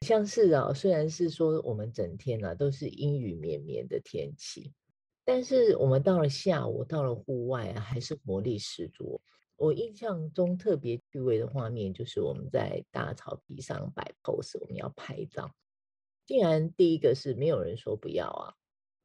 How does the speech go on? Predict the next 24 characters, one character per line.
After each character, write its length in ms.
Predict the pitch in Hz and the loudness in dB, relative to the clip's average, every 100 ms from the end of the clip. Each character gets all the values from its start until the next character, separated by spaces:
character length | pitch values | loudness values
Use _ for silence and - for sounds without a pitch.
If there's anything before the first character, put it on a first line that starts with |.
| _ | _
大 160 | - 202 | 0 2
家 220 | 196 185 | 4 4
就 240 | 185 170 147 | 6 6 4
很 160 | 143 | 2
有 160 | 151 107 | 2 0
默 240 | 131 143 | 2 0
契 240 | 135 - 117 | -2 -4 -2
的 160 | 104 | 0
都 180 | - 123 | 0 -2
在 380 | 135 127 110 87 | -2 -4 -6 -8
草 160 | 123 - | -10 -8
地 180 | 117 113 | -6 -4
上 260 | 110 95 | -4 -4
想 240 | 113 - - | -6 -8 -2
着 120 | 113 | 0
要 180 | 120 117 | 0 0
来 320 | 110 - 107 | -2 -2 -4
做 260 | - 127 | 2 2
点 240 | 101 87 101 | 2 -2 -4
什 180 | - - | -6 -10
么 140 | - - | -8 -2
动 240 | 151 120 - | -2 -2 -2
作， 240 | 139 131 - - | -4 -4 -8 -4
脚 260 | 120 - | -4 -4